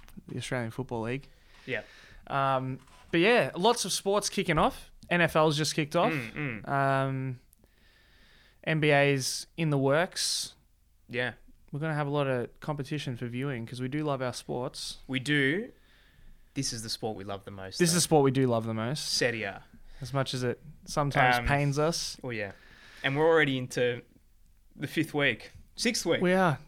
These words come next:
Speaker 1: Th-, well, this is the, the, f-, the fifth round
Speaker 2: Fifth
Speaker 1: that
Speaker 2: round,
Speaker 1: we're
Speaker 2: sixth round co-,
Speaker 1: commenting
Speaker 2: coming.
Speaker 1: on,
Speaker 2: Mm.
Speaker 1: and then the sixth round is coming later tonight. Um,
Speaker 2: In the thick of it.
Speaker 1: We are in the thick of it. We're getting pumped up. The crowds are big.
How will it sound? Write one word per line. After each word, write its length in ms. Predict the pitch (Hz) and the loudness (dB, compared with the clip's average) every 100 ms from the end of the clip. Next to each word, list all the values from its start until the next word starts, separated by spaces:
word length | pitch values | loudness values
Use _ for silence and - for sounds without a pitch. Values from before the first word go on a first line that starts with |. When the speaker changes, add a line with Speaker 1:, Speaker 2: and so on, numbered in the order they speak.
| - | 0
Speaker 1:
Th-, 140 | 160 | 0
well, 140 | 190 180 | 4 6
this 240 | 185 214 | 6 4
is 80 | 190 | 2
the, 80 | 160 | 0
the, 180 | 143 151 | 0 -2
f-, 220 | - - | -2 -10
the 80 | - | -10
fifth 440 | 139 - 208 - - 151 | -6 2 2 0 -10 0
round 580 | 147 139 135 147 196 | 4 6 6 6 4
Speaker 2:
Fifth 160 | 196 220 | 2 2
Speaker 1:
that 60 | 180 | 6
Speaker 2:
round, 120 | 165 | 6
Speaker 1:
we're 60 | 143 | 6
Speaker 2:
sixth 240 | 156 - | 4 2
round 220 | 165 143 | 0 0
co-, 120 | - 139 | -2 2
Speaker 1:
commenting 540 | 156 147 143 131 143 | 6 6 6 2 2
Speaker 2:
coming. 20 | |
Speaker 1:
on, 460 | 135 139 208 269 139 | 4 4 4 2 0
Speaker 2:
Mm. 20 | |
Speaker 1:
and 160 | 143 147 | 2 2
then 160 | 143 | 2
the 80 | 143 | 0
sixth 320 | - 185 - | 2 0 2
round 220 | 160 147 139 | 4 4 2
is 200 | 127 - | -2 -4
coming 320 | - 135 139 | 0 0 0
later 240 | 135 123 | 0 -2
tonight. 440 | 120 123 120 147 180 - - - - - - _ - | -4 -4 0 0 -2 -8 -20 -20 -20 -20 -20 _ -4
Um, 420 | 139 135 135 139 | 2 4 4 4
Speaker 2:
In 220 | 135 135 131 | 2 2 2
the 60 | |
thick 80 | 165 | 0
of 100 | - | -2
it. 140 | 107 - - - - - - | -6 -8 -18 -20 -20 -20 -2
Speaker 1:
We 160 | 156 | 4
are 160 | 143 175 | 6 6
in 60 | 196 | 4
the 60 | |
thick 180 | 175 156 | 0 -2
of 60 | 135 | 0
it. 120 | 120 | 0
We're 120 | 135 | 0
getting 260 | 135 160 156 | 2 2 2
pumped 320 | 156 147 - | 2 0 2
up. 300 | 131 139 - _ _ _ - _ | 2 2 -2 _ _ _ -20 _
The 100 | - | -10
crowds 420 | - 143 139 135 | -2 0 0 0
are 140 | 135 123 | -2 -2
big. 420 | 131 131 139 | -2 -2 -2